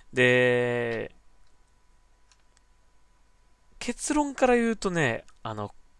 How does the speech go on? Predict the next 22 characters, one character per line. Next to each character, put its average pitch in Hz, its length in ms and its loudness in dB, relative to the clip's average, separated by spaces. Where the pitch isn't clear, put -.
こ - 120 2
れ 269 80 4
も 254 420 6
交 190 280 2
換 170 300 0
対 151 340 4
応 101 160 0
と 101 140 -8
い 98 40 -4
う 92 40 -8
こ - 120 -10
と 104 100 -6
に 92 100 -12
な 87 120 -8
る 85 80 -12
そ - 180 -6
う - 40 -6
で - 100 -10
す。 - 240 -12
な 180 120 -2
の 143 140 0
で、 113 400 2